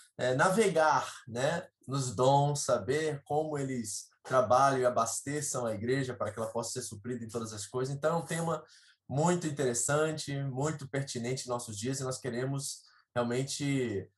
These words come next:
usufruir de tudo isso que Deus tem pra nós. Deus tem ferramentas pra sua igreja. Ele quer que a igreja seja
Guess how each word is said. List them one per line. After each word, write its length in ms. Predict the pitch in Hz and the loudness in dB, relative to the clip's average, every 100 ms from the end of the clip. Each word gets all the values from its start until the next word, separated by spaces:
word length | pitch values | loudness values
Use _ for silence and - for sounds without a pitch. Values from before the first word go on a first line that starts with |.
| - | -6
usufruir 840 | 127 123 143 175 - 165 143 160 | -4 -2 0 -2 -2 0 2 2
de 140 | 135 127 - | 0 -4 -4
tudo 320 | 180 180 180 | -4 -2 0
isso 240 | 160 139 | -2 -2
que 80 | - | -4
Deus 240 | 123 131 - | 0 0 0
tem 120 | 135 | -4
pra 200 | 139 131 | 0 0
nós. 240 | 104 101 | 0 -2
Deus 280 | 131 139 143 | 0 0 0
tem 220 | - 156 | -2 -2
ferramentas 720 | 143 151 185 175 156 202 147 - | 2 4 4 4 4 2 0 -4
pra 160 | 117 | -4
sua 400 | 110 - 135 120 | -6 -4 -2 0
igreja. 460 | 117 104 95 87 90 _ - - | 0 0 -2 -2 -8 _ -20 -8
Ele 140 | 117 | -4
quer 160 | 117 139 | 0 0
que 60 | 156 | 0
a 40 | |
igreja 320 | 135 151 160 | 2 0 0
seja 580 | 165 160 147 123 113 - | -2 -2 0 2 0 0